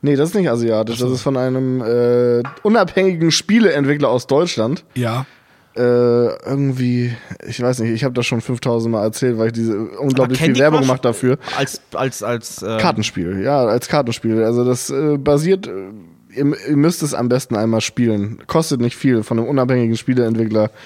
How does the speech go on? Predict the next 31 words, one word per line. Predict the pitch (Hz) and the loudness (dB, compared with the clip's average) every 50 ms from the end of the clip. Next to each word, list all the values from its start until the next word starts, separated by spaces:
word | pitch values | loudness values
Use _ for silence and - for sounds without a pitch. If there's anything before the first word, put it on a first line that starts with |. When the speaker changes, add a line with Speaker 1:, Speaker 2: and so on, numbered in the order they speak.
| - - - - - - - - - _ _ _ | -20 -20 -20 -20 -20 -20 -20 -20 -20 _ _ _
Speaker 1:
Kann | - - 135 131 | -2 0 2 2
man, | 131 127 120 | 2 2 0
kann | - 170 165 | 0 2 2
man | 180 180 165 156 | 4 4 4 4
mal | 151 147 147 151 151 147 151 143 | 4 6 6 6 6 4 4 2
zum | - - 151 147 | 2 2 4 6
nächsten | 143 156 180 214 220 - 175 170 135 | 6 6 6 6 4 4 2 2 4
Weihnachten | 127 139 127 120 120 117 - 123 117 | 4 4 4 2 0 0 0 -2 -2
oder | 107 107 110 | 0 0 0
so | 107 104 107 | 0 0 -2
schenken. | - - - 113 120 127 - 107 113 - - - - - - - - - - | -2 -2 -2 -2 -2 -2 -4 -6 -8 -8 -12 -20 -20 -20 -20 -20 -20 -14 -8
Speaker 3:
Ostern | 101 135 160 - - 123 | -4 -4 -2 -2 0 0
Speaker 2:
Ja. | 131 | 0
Speaker 3:
haben | 135 139 | 2 2
wir | 127 | 2
ja | 123 | 2
auch | 135 151 | 2 0
noch. | 127 104 92 - _ _ _ _ _ - | -2 -2 -6 -10 _ _ _ _ _ -6
Speaker 2:
Oder | 120 113 107 98 | -4 -2 -2 -4
Geburtstag. | 87 95 92 85 92 143 175 170 - - - - - 85 82 80 78 - _ _ _ _ _ _ _ _ | -4 -6 -8 -4 -2 -2 -2 -2 -4 -10 -12 -10 -8 -8 -8 -8 -10 -14 _ _ _ _ _ _ _ _
Speaker 3:
Stimmt, | - - - 175 131 - | -14 -8 -6 -6 -6 -6
den | 120 120 | -6 -6
habe | 120 120 | -4 -4
ich | 131 | -4
Speaker 2:
Da | 127 | -4
Speaker 3:
auch | 107 | -4
Speaker 2:
gibt's | 98 107 | -4 -4
ja | 104 | -6
Speaker 3:
irgendwann. | 107 110 120 | -4 -4 -4
Speaker 2:
die | 110 107 | -4 -4
Geburtstagswoche. | 104 101 98 120 120 - 104 90 - - 156 156 127 - 80 | -6 -4 -4 -6 -6 -6 -8 -10 -8 -4 -4 -4 -4 -6 -12